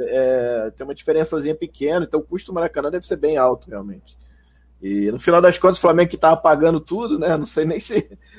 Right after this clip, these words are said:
tá desequilibrado isso aí, porque de repente conta com, com, com o que o Fluminense deve pro Flamengo, né? Enfim.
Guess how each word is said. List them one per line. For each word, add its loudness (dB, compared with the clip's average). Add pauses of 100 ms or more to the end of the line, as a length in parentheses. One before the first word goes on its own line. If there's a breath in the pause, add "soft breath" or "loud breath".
(160 soft breath)
tá 6
desequilibrado 4
isso -2
aí, 2
porque -6 (480 soft breath)
de -4
repente -2
conta 0
com, 0
com, -4
com -12
o -10
que -8
o -4
Fluminense -2
deve 2
pro -20
Flamengo, 0
né? -14 (220)
Enfim. -20